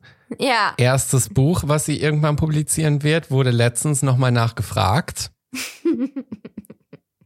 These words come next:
Speaker 1: Ja, ich bin immer noch, also so viele Issues, weißt du, ich bin schon bei Band zwei und drei in der Planung. Auf der anderen Seite haben die natürlich eine wahnsinnig starke Verbindung.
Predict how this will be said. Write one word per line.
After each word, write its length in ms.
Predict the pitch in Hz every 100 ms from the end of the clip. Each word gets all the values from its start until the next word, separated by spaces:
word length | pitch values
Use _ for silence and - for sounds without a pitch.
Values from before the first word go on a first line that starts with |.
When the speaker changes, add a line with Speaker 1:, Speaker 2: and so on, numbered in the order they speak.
| - 381 440 381 262
Speaker 1:
Ja, 220 | 277 220 -
ich 140 | 220 -
bin 160 | 285 285
immer 200 | 285 269
noch, 300 | 262 277 - -
also 380 | 233 226 220 220 _ 220
so 240 | 214 277
viele 220 | 277 175
Issues, 500 | 147 185 175 165 - -
weißt 260 | 226 202 -
du, 100 | 254
ich 240 | 233 -
bin 120 | 220
schon 160 | - 233
bei 120 | 214
Band 200 | 214 226
zwei 200 | 220 208
und 80 | 208
drei 200 | 214 208
in 80 | 190
der 80 | 165
Planung. 440 | - 170 175 165 - - - - _ _
Auf 160 | 240 294
der 140 | 294
anderen 260 | 240 330 320
Seite 300 | 302 294 247
haben 240 | 240 294
die 100 | 294
natürlich 400 | 269 262 330 247
eine 100 | 233
wahnsinnig 520 | 214 214 226 226 233 -
starke 320 | 196 196 -
Verbindung. 640 | 208 185 202 196 156 170